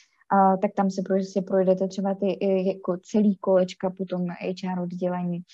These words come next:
Vyzkoušíte si, co by vám pasovalo nejvíc. A vy si taky můžete myslet, že to, tak personalistika, to by mě teďka bavilo, a pak zjistíte, že vás nejvíc přece jenom jako baví ten recruitment, protože v sobě máte nějakýho obchodního ducha.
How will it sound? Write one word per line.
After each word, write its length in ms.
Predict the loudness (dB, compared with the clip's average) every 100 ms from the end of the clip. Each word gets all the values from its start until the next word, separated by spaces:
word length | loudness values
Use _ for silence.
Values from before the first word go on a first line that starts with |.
| -20 -10
Vyzkoušíte 600 | -8 -2 0 0 0 -2
si, 160 | -2 -6
co 140 | -4
by 100 | -2
vám 360 | 0 0 -2 -4 -4
pasovalo 460 | -4 0 2 2
nejvíc. 440 | 0 0 0 -2 -6 -16 -20 _
A 200 | -2 0 0 -4
vy 160 | -4 -4
si 160 | -4
taky 200 | -4 -2
můžete 340 | 0 -2 -2 -2
myslet, 400 | -4 -4 -6 -4
že 60 | -6
to, 100 | -2 -2 -2
tak 100 | -2
personalistika, 840 | 2 2 4 2 0 -2 -2 0 0
to 120 | 2
by 120 | 2
mě 160 | 0 0
teďka 280 | -6 -4
bavilo, 480 | 0 2 2 2 2 0 -6 -20 -6
a 60 | 0
pak 160 | 2 4
zjistíte, 460 | 0 2 2 2
že 100 | 2
vás 220 | 2 0
nejvíc 340 | 0 0 0 -2
přece 280 | -6 -4 0
jenom 180 | 2
jako 180 | 2 0
baví 260 | 0 0 -2
ten 160 | -2 0
recruitment, 680 | -2 -2 -2 -2 -2 -2
protože 320 | -4 -4 -4
v 60 | -4
sobě 220 | -2 0
máte 300 | 0 0 0
nějakýho 480 | 0 0 0 -2 -2
obchodního 680 | -4 -6 -2 0 0 0 0
ducha. 360 | -2 -4 -8